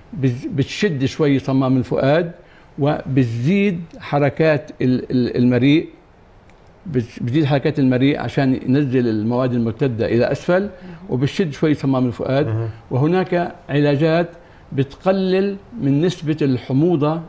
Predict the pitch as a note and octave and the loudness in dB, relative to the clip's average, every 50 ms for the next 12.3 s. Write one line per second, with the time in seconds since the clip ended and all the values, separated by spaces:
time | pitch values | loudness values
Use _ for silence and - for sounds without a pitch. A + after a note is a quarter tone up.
0 | - G#3+ B2 B2 A#2+ A#2+ B2 A#2 A2 - - - A2 G#2 - - C#3+ C#3+ D3 D3 | -4 -2 0 2 2 2 2 2 0 0 0 -2 -2 -2 -2 0 0 2 2 2
1 | C3 B2+ C3 C3+ B2+ A#2+ C3 C3 D3 E3 F3 E3+ - - - - - - - C3+ | 4 4 4 4 4 2 2 2 2 0 0 -4 -10 -20 -20 -20 -18 -8 -2 0
2 | C3+ D3 C#3+ C3+ A#2 - - D3 C3+ C3+ D3 E3 F3 E3+ F3 F#3 F#3+ - C3+ C#3 | 2 2 2 2 0 0 0 2 4 4 2 2 2 2 0 0 0 0 0 2
3 | C3+ C3 C3+ C3+ B2+ A#2+ G#2+ C#3+ D#3 D#3+ F3+ F#3+ A3+ - - - - - - - | 2 4 2 2 2 2 2 2 2 2 2 0 0 -4 -14 -20 -20 -16 -8 -2
4 | C3+ D3 E3 D#3+ - - C#3+ C3 B2 A#2+ B2 C3+ C#3+ D3+ D#3+ C#3+ B2+ C3 C3 C3+ | 0 2 2 0 0 0 0 0 0 0 2 0 2 2 0 2 2 2 2 2
5 | C#3 C#3 - - C3+ A2+ G#2 G#2 G#2+ A#2+ C3 C3 C#3+ D3+ C#3+ C#3 C3+ C3+ C#3 D3 | 2 0 0 0 -2 -2 0 -2 -2 0 0 0 2 2 2 2 2 2 2 0
6 | D3+ - - - - - - - C3 D3 D#3 D3+ D3 - - - C#3 B2 B2+ A#2 | 0 -2 -4 -12 -20 -18 -8 -2 0 0 2 2 0 -2 -2 -2 -2 -2 0 0
7 | B2+ A2+ - C#3 B2+ B2+ B2+ B2 B2 A#2+ A#2 - - D3 D3+ C#3+ - C3 B2 - | 0 0 0 -2 -2 0 0 -2 -2 -2 -4 -2 -2 0 0 -2 -4 -6 -8 -4
8 | - C3+ C3+ A2 - - - - - - - - - - A2 G#2+ G2 A2 A2+ G2 | -4 -4 -2 -2 -4 -6 -8 -10 -12 -12 -12 -18 -16 -10 -6 -6 -4 -4 -6 -6
9 | - - G#3 F#3 F3+ E3 C3 A#2+ E3 E3 D#3 D3 D#3 D3+ D3 C#3+ C#3 C#3 C#3 C3+ | -2 0 0 2 2 2 0 0 0 2 2 2 2 2 2 2 0 0 0 0
10 | - E3 C3+ - D3 C#3 C3 - - - - - - G2 - C3 C3 C3 F3 - | -2 -2 -2 0 0 0 0 -2 -6 -10 -10 -10 -8 -4 -2 -2 0 0 -2 -2
11 | - - C#3 C3 C3+ - C#3+ C#3 - - - G3 - - - C#4+ - G3+ - G3 | -4 -4 -4 -4 -6 -6 -16 -18 -16 -12 -12 -10 -8 -6 -4 -2 0 -2 -2 -2
12 | A#3 B3 A3+ G3 E3 D#3 | -2 -4 -2 -2 -2 -4